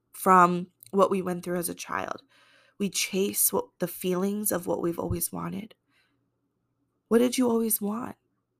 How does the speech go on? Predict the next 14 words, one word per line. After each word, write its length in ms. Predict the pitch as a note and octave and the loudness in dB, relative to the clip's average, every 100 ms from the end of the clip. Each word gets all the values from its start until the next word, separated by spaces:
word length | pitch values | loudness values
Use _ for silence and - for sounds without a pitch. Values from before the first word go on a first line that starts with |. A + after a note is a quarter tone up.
| _ _ _ _ | _ _ _ _
Did 180 | G3 G3 | -6 -6
you 80 | - | -2
always 360 | G3 G3 G3 | 0 0 0
want 120 | G3+ G3 | -2 -4
to 60 | |
feel 240 | - F#3 F#3 | -4 -6 -4
validated? 800 | E3 E3+ F#3+ F#3 G3 G3+ G3+ - - - - - | -6 -6 -6 -6 -6 -4 -6 -10 -20 -20 -20 -4
Did 160 | G3+ | -4
you 140 | F#3+ - | -4 -4
always 340 | F#3 F#3 G3 | -2 -2 -2
want 140 | G3+ F#3+ | -4 -6
to 100 | F#3 | -6
feel 200 | F3+ E3+ | -10 -6
loved? 520 | E3+ F3 F#3+ - | -2 -2 -4 -10